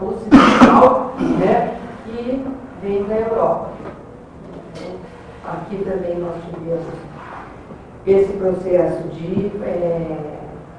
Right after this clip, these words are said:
industrialização, né, de for-, de desenvolvimento de uma sociedade capitalista, né, que teve um processo diferente da Europa,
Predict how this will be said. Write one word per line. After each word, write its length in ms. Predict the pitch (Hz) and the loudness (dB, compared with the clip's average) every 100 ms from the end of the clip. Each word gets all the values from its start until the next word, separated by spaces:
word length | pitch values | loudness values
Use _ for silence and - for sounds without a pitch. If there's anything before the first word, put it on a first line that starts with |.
| - | -10
industrialização, 1500 | 208 233 220 226 - 185 175 170 165 165 - 185 - - - - 160 165 | -6 -4 -2 -4 -4 -4 -4 -4 -4 -6 -4 -2 0 -2 -4 -4 -4 -2
né, 200 | 180 196 | -2 0
de 480 | 185 185 175 165 160 - - - - | -2 -4 -8 -8 -10 -10 -14 -18 -2
for-, 480 | 226 254 480 - - | 8 10 10 8 0
de 340 | 180 175 170 165 180 | -4 -6 -6 -8 -8
desenvolvimento 880 | 233 254 226 214 196 185 185 180 | -6 -4 -4 -2 -2 -2 -2 -4
de 100 | 180 | -6
uma 140 | 185 180 | -8 -10
sociedade 540 | - - 170 160 160 | -10 -12 -8 -6 -6
capitalista, 760 | 185 185 214 214 220 285 - 220 - - - - | -8 -8 -6 -4 -4 -6 -8 -10 -12 -14 -14 -6
né, 200 | 202 202 | -2 -2
que 180 | 202 - | -4 -2
teve 320 | 214 202 196 | 0 0 -2
um 40 | |
processo 440 | 190 180 185 - - | -6 -4 -4 -4 -6
diferente 440 | 226 240 208 190 | -10 -6 -2 -2
da 80 | 180 | 0
Europa, 600 | 170 - - - 254 - | -2 0 0 0 0 -4